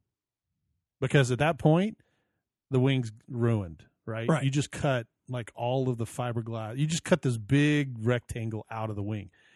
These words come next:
Speaker 1: Now, how do you get all that back in there? Because most of it was destroyed. It was all splintered and, you know, ripped up and torn. And so I had to go outside of all that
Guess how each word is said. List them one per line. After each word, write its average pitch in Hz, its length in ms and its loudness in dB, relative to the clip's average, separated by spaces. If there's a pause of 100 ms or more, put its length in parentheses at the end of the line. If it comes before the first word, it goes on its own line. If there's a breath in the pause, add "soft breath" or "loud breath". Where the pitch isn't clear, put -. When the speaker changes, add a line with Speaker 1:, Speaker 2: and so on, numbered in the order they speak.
(260 soft breath)
Speaker 1:
Now, 123 220 -2
how 131 200 -2
do 135 60 2
you 131 120 4
get 123 200 0
all 117 140 -2
that 110 200 -4
back 104 280 -8
in 110 140 -6
there? 95 180 -12
Because 123 300 0
most 156 280 4
of 127 100 0
it 113 100 -2
was 110 160 -4
destroyed. 104 680 -6 (500)
It 135 80 -4
was 120 140 0
all 110 140 2
splintered 120 880 -2
and, 98 260 -8
you 110 80 -6
know, 98 120 -8
ripped 113 380 -4
up 113 220 -4
and 87 120 -18
torn. 120 540 -2
And 107 120 -10
so 131 100 -6
I 123 40 -6
had 131 220 -6
to 123 60 -2
go 113 260 0
outside 143 580 -2
of 123 80 0
all 113 220 -2
that 110 360 -6